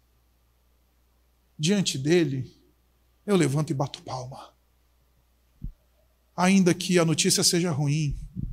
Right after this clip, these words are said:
ainda que a notícia seja boa, eu levanto e bato palma.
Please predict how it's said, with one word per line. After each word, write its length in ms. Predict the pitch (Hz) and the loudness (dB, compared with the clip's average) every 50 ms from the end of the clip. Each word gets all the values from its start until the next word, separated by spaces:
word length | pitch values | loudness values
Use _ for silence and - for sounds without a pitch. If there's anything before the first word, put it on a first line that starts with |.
| - - - - - - | -10 -16 -20 -20 -10 -2
ainda 320 | - 170 180 185 175 175 | 2 4 6 6 6 4
que 80 | - - | 4 2
a 60 | 170 | 2
notícia 360 | 165 151 143 - 165 - 180 | 2 2 2 0 0 0 0
seja 300 | 156 - 170 151 165 156 | 0 0 0 0 -2 -2
boa, 420 | 131 123 143 151 143 135 123 117 - _ _ _ _ _ _ _ _ _ _ _ _ _ _ _ - - | -2 -2 -2 -2 -2 -4 -6 -8 -14 _ _ _ _ _ _ _ _ _ _ _ _ _ _ _ -10 -2
eu 140 | - 190 185 | 2 4 6
levanto 680 | 170 160 135 127 143 147 139 127 117 - - 127 - _ _ _ _ _ _ _ _ _ _ _ | 6 4 2 2 0 0 0 -2 -4 -6 -10 -10 -12 _ _ _ _ _ _ _ _ _ _ _
e 60 | - - | -10 -8
bato 300 | 120 123 - - - - | -8 -8 -10 -12 -14 -14
palma. 340 | - - - - - - | -12 -12 -12 -12 -14 -20